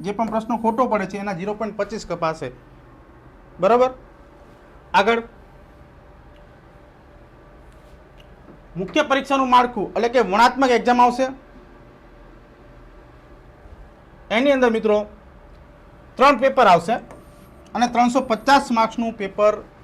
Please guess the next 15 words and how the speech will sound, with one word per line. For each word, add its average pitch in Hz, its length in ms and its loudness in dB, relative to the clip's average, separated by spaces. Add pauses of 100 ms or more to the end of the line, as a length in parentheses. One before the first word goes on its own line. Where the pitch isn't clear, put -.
એટલે 226 280 -2 (380)
તમારે 208 220 -2
વેઇટેજ 196 340 -2
ત્રણસો 208 260 -6
પચાસ 202 400 -6
માર્ક્સ 175 280 -4
રહેશે. 170 280 -6 (4000)
સેકન્ડરી 226 340 -2
સ્કૂલમાં 226 460 -2
વેઇટિંગ 208 500 -6
લિસ્ટ 214 320 -6 (380)
આવી 196 220 -2
ગઈ 202 160 -2
છે, 208 100 -6
તો 202 400 -6